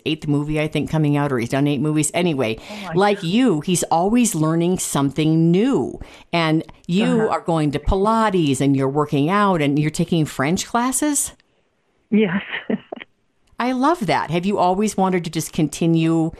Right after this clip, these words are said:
Speaker 1: you know, using your mind?
Speaker 2: Uh, um, I, I don't know, 'cause I've never <laughs> stopped.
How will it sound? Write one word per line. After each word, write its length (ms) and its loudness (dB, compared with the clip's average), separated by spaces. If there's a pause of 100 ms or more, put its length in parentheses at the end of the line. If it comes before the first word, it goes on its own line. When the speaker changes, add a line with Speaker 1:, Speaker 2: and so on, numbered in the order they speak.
(180)
Speaker 1:
you 120 0
know, 100 2
using 500 2
your 140 0
mind? 600 0 (360)
Speaker 2:
Uh, 100 0 (160)
um, 480 -2 (460)
I, 280 -2 (120)
I 160 0
don't 180 -4
know, 160 0
'cause 160 -6
I've 180 0
never 180 2 (100)
<laughs> 40 -20
stopped. 420 -4